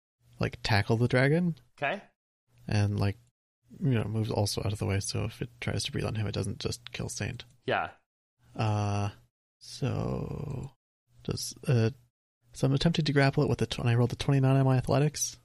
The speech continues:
Speaker 2: Okay. Um, I don't know how you would grapple a large creature like this. Um,
Speaker 1: <laughs>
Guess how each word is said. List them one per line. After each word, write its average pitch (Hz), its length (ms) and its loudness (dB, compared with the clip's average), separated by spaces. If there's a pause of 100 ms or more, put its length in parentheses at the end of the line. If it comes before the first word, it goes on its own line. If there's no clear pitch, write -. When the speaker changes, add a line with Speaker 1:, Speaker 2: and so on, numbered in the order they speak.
(360)
Speaker 2:
Okay. 127 380 -8 (1700)
Um, 117 260 -14
I 120 60 -20
don't 156 160 -18
know 123 160 -18 (200)
how 120 120 -12
you 120 160 -12
would 101 140 -14 (160)
grapple 107 580 -16
a 90 100 -14
large 92 680 -10
creature - 400 -12
like 78 260 -14
this. - 500 -16 (140)
Um, 117 680 -4 (640)
Speaker 1:
<laughs> - 80 -10